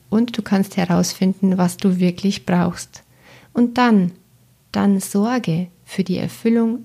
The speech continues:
deiner so wichtigen Bedürfnisse. Gerne eins nach dem anderen. Rede darüber, was du willst und brauchst, was du dir wünschst.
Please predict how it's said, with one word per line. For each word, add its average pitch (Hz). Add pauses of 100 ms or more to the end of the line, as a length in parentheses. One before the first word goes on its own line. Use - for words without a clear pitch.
(140)
deiner 214
so 214
wichtigen 196
Bedürfnisse. 175 (1600)
Gerne 220
eins 190 (100)
nach 185
dem 196
anderen. 175 (1400)
Rede 262
darüber, 170 (300)
was 190
du 180 (180)
willst 180
und 180
brauchst, 170
was 190
du 190
dir 175
wünschst. 170